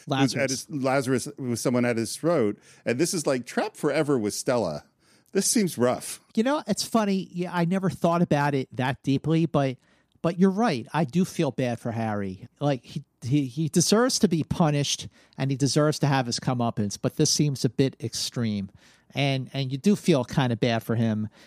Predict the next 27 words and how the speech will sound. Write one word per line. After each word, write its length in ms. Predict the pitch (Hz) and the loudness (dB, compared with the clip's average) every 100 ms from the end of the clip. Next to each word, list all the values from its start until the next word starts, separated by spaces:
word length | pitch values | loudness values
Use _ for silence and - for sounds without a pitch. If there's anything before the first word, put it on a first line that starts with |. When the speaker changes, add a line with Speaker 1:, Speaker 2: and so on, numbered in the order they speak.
| _ | _
Speaker 2:
Uh, 300 | 143 143 139 | 0 0 2
but 200 | 127 190 | 2 2
it's 200 | 190 - | 2 4
also 240 | 233 - 202 | 4 4 0
a 40 | |
testament 600 | - 180 - 151 135 - _ _ - | 2 0 2 0 0 -4 _ _ -6
to 100 | 143 | 0
just 260 | 147 - | 0 2
how 180 | 160 127 - | 2 0 -2
great 420 | 117 123 113 104 _ _ _ _ | -2 0 0 -4 _ _ _ _
his 220 | - 135 | 0 0
performance 640 | - 135 - 135 127 113 - | 2 -4 0 0 0 -2 -4
is 420 | - 139 131 120 | 0 2 4 2
in 220 | 139 127 117 | 0 -4 0
both 260 | 143 147 | 0 2
of 100 | 139 | 0
these 220 | 131 120 | 0 -2
roles 480 | 104 107 95 98 - - - _ | 0 0 0 -4 -8 -12 -20 _
as, 340 | 131 139 127 - | -2 0 0 -2
as 280 | - 143 - | -2 -2 0
Harry 240 | 131 120 | 0 0
Mudd. 240 | 117 113 117 | 0 -2 -2
And 160 | 123 | -2
he 120 | 135 | 0
actually 360 | 139 143 - 139 | 0 -2 0 -2
did 360 | - 147 185 156 | 2 0 2 -2
return 600 | 131 - 170 160 117 | -4 -2 -2 0 -4